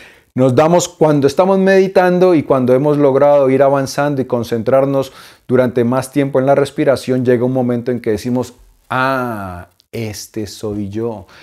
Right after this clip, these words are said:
Y entonces realmente conectamos con nuestra verdadera esencia. Y ese, claro que sí, es otro de los momentos más,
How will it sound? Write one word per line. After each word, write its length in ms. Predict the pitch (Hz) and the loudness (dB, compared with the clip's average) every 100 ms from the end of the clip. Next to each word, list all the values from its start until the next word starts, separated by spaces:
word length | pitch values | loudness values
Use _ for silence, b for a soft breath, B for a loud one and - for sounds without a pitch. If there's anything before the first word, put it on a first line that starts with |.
| B B | B B
Y 120 | 110 | -4
entonces 480 | 113 90 113 117 131 | -4 -2 -4 -2 -2
realmente 1000 | 123 123 117 120 123 139 151 - 110 - - | 0 0 0 -2 -2 -4 -4 -6 -8 -10 -4
conectamos 920 | 156 160 139 101 - 131 135 139 - | -2 0 -2 -6 -8 -6 -6 -8 -10
con 500 | _ 127 131 131 127 | _ -4 -4 -4 -2
nuestra 420 | 123 123 - 123 | -2 -4 -4 -2
verdadera 560 | 120 117 120 120 120 127 | 0 0 0 0 2 0
esencia. 600 | - 143 147 98 82 - B B - | 0 -6 -6 -10 -12 -14 B B -12
Y 220 | 107 131 | -2 2
ese, 340 | 160 156 87 - b b b _ | 2 0 -8 -12 b b b _
claro 420 | 120 127 135 143 | -2 2 2 2
que 140 | - 139 | 0 -2
sí, 260 | - 135 - | -2 -6 -4
es 220 | 120 127 | -6 -2
otro 300 | 127 139 127 | -2 0 0
de 80 | 120 | 0
los 160 | 110 | -2
momentos 640 | 107 104 113 113 127 123 - | -4 -6 -8 -8 -10 -12 -14
más, 500 | 135 120 147 - - | -12 -6 -6 -6 -12